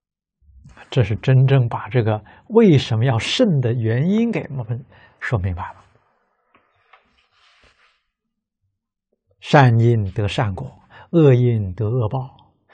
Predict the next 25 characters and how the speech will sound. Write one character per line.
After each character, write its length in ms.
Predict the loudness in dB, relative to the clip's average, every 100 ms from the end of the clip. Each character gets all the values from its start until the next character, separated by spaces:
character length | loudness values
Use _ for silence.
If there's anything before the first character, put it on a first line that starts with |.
| _
就 220 | 2 4 6
如 300 | 4 4 4
同 280 | 2 0 -2
种 240 | -2 0 2
瓜 260 | 0 0 0
得 220 | 0 0
瓜， 300 | 2 0 0
种 300 | -4 -2 0
豆 220 | 0 -2
得 160 | -2 -4
豆 260 | -2 -2
一 80 | -4
样。 240 | -8 -16 _ _ _ _ _ _ _ _ _ _ _ _ _ _ _ _ _ _ _ _
啊， 120 | -12
这 240 | -12 -8 -6
个 180 | -6 -8
丝 420 | -16 -16 -6 -4
毫 360 | -4 -6 -8 -8
不 160 | -6 -8
爽 280 | -8 -16 -20
的， 100 | -20 _ _ _ _ _ _ _
可 300 | -10 -4 -4
不 180 | -4 -6
甚 320 | -4 -4 -6
哉！ 300 | -8 -14 -18